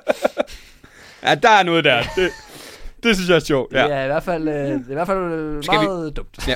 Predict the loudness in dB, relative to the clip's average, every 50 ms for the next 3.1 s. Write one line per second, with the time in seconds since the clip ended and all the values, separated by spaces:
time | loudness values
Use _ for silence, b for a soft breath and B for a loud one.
0 | -4 -4 -4 -4 -2 -2 -4 -4 -2 -2 0 0 0 0 -2 -4 -6 -8 -12 -12
1 | -10 -12 -12 b b b b b b b b b b -18 -18 -18 -14 -12 -12 -12
2 | -12 -12 -14 -16 -16 -14 -14 -14 -14 -16 -18 -20 -20 -20 -20 -20 -20 -20 _ -8
3 | -8